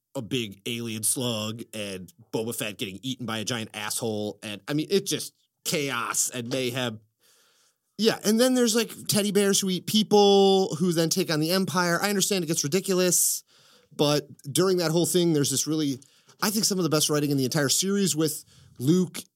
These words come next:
and Vader and his ostensibly weird grandfather having this weird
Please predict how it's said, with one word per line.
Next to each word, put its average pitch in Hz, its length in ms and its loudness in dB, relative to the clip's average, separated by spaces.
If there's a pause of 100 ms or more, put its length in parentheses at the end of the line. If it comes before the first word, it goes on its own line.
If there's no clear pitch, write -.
(160)
and 127 320 -6 (160)
Vader 151 720 2
and 131 240 -6
his 120 400 -2 (160)
ostensibly 139 580 0
weird 131 360 2
grandfather 135 680 0
having 123 280 -4
this 120 160 -6
weird 127 460 -4